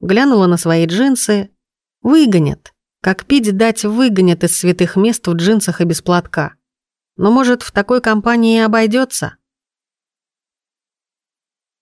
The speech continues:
На площади ожидали две светлые машины с распахнутыми дверями.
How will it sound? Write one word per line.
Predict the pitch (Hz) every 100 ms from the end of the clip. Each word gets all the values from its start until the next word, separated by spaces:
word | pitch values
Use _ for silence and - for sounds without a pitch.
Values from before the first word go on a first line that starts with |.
| _ _ _ _ _ 196
На | 196
площади | 233 302 - 202
ожидали | 202 180 180 170 208 220
две | 175 175 180
светлые | - 180 180 175 170
машины | 170 - 214 214
с | 190
распахнутыми | 170 170 - 170 185 175 170
дверями. | 165 165 185 165 143 143